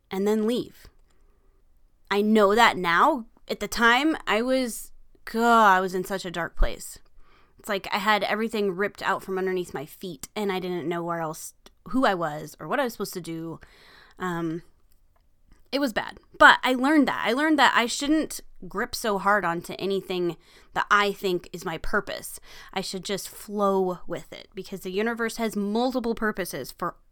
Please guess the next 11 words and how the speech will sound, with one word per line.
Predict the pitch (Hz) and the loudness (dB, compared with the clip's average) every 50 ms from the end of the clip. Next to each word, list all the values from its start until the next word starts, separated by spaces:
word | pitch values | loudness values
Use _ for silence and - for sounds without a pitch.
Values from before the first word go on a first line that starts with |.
| _ - | _ 2
all | 180 185 190 190 165 156 | 4 4 4 4 2 0
of | - - | -4 -6
us. | 69 - - - - - - - - - - - _ | -8 -10 -12 -16 -18 -20 -20 -20 -20 -20 -20 -14 _
You're | - 196 214 | -2 2 4
not | 247 240 - | 4 4 4
here | 220 262 262 262 | 2 0 0 0
for | - 240 214 | 0 -2 -4
just | 214 196 - - - - | -4 -6 -8 -10 -14 -8
one | 175 175 196 214 226 220 220 208 196 | 0 2 4 4 6 4 4 0 -2
specific | - - - 180 - - - 196 - 180 - - | -4 -8 -10 -10 -8 -8 -8 -8 -8 -8 -10 -12
thing. | - - 202 202 233 285 320 | -8 -6 -4 -2 -2 -2 -4